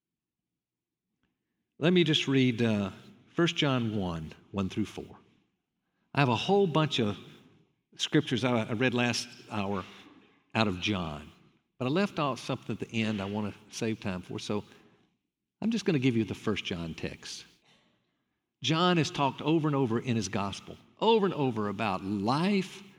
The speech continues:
and freedom and life, and Jesus is life, and Jesus is life. But now he writes in First John,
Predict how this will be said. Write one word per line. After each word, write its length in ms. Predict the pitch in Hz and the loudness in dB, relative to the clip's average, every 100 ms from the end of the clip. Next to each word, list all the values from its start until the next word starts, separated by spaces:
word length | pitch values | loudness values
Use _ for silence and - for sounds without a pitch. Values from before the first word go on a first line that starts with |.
| - _ _ _ | -20 _ _ _
and 240 | - 113 101 | 0 2 0
freedom 680 | - - 131 123 90 80 - | -6 0 2 2 -2 -12 -8
and 300 | 101 90 98 | -6 -4 -4
life, 440 | 135 139 113 - | -2 0 0 -4
and 160 | - 90 | -8 -6
Jesus 580 | - 160 156 - 85 - | -2 0 -2 -4 -10 -10
is 180 | 131 104 | -12 -8
life, 420 | 117 139 175 - | -4 -4 -6 -10
and 100 | 87 | -8
Jesus 440 | 143 156 120 101 | -2 -2 -2 -6
is 100 | 95 | -8
life. 380 | 107 98 87 - _ _ _ _ _ _ | -8 -8 -10 -14 _ _ _ _ _ _
But 100 | - | -4
now 220 | 120 160 160 | 0 4 4
he 180 | 135 | 4
writes 420 | 127 127 131 - - - - _ | 4 4 2 -2 -12 -18 -20 _
in 140 | - 110 | -4 -4
First 400 | - 156 147 - | 0 0 0 -2
John, 360 | 107 82 76 | -4 -6 -8